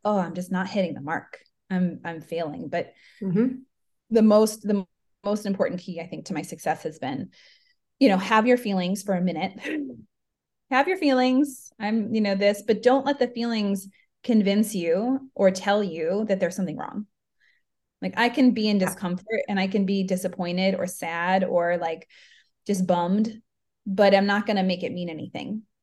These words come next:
Speaker 1: I'm not gonna
Speaker 2: Yeah.
Speaker 1: make it mean that, like, um, nothing's working, right? We, we
Speaker 2: Yeah.
Speaker 1: tend to make these big sweeping statements and they're just not true. They're like, and you're the master at this. Like, they're just freaking thoughts. <laughs>
Speaker 2: Just thoughts. Yep.
Speaker 1: That's
Speaker 2: Yep.
Speaker 1: all they are. And they have no
Speaker 2: All they
Speaker 1: power
Speaker 2: are.
Speaker 1: over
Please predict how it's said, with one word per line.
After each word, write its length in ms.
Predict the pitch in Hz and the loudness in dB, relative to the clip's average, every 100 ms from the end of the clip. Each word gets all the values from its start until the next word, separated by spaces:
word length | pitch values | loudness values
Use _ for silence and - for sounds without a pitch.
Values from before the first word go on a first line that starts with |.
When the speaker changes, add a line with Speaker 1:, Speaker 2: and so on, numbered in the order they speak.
| _ | _
Speaker 1:
I'm 80 | 202 | -2
not 140 | 185 190 | 0 2
gonna 160 | 190 | 2
Speaker 2:
Yeah. 60 | 185 | 0
Speaker 1:
make 200 | 185 180 | -2 -4
it 180 | _ 196 | _ -2
mean 300 | 196 190 180 | 2 4 2
that, 120 | 170 | 2
like, 280 | 170 156 - 190 | -2 -4 -8 -4
um, 260 | 180 180 | -4 0
nothing's 420 | 202 190 196 180 | 0 0 0 -2
working, 760 | 180 185 185 180 160 - 190 - | 2 2 2 -4 -6 -6 -10 -10
right? 300 | - 180 185 | -2 -2 0
We, 240 | 214 208 202 | -2 -4 -2
we 120 | 226 | -2
Speaker 2:
Yeah. 160 | 196 190 | -2 -4
Speaker 1:
tend 200 | - 233 | -6 -4
to 60 | 220 | -4
make 140 | 202 | -4
these 140 | 208 185 | -4 0
big 200 | 202 190 | 0 0
sweeping 400 | - 202 190 185 | -4 -6 -4 -4
statements 540 | - 190 202 170 170 | -4 -4 -4 -8 -6
and 100 | 175 | -6
they're 100 | 170 | -6
just 220 | 175 190 185 | -6 -6 -6
not 220 | 156 - | -8 -6
true. 240 | 233 220 | -4 -2
They're 300 | 165 160 - - 185 | -2 -6 -8 -12 -12
like, 220 | 156 143 | -10 -10
and 160 | 170 | -8
you're 160 | 185 202 | -2 -2
the 80 | 170 | -2
master 380 | 165 214 196 - | -4 -6 -4 -8
at 120 | - | -6
this. 200 | - - | -6 -6
Like, 180 | - - | -12 -4
they're 120 | 170 | -4
just 340 | 180 190 190 - _ _ _ 196 | -2 -4 -6 -20 _ _ _ -6
freaking 280 | 190 165 | -6 -4
thoughts. 520 | 180 196 - - - - - - | -2 -2 -2 -12 -14 -14 -16 -14
<laughs> 220 | - - | -14 -4
Speaker 2:
Just 140 | 208 269 | 2 4
thoughts. 460 | 285 277 - - - - | 4 0 -4 -16 -16 -10
Yep. 360 | 151 165 - - _ _ _ - | -2 -2 -2 -12 _ _ _ 0
Speaker 1:
That's 180 | 240 285 | 2 6
Speaker 2:
Yep. 80 | 285 | 8
Speaker 1:
all 60 | |
they 160 | 262 226 | 8 6
are. 360 | 226 392 208 | 6 6 6
And 120 | 180 208 | 4 2
they 60 | |
have 120 | 220 | 2
no 140 | 226 180 | 4 4
Speaker 2:
All 100 | 180 | 4
they 80 | 202 | 4
Speaker 1:
power 100 | 196 | 4
Speaker 2:
are. 60 | |
Speaker 1:
over 100 | 523 | 2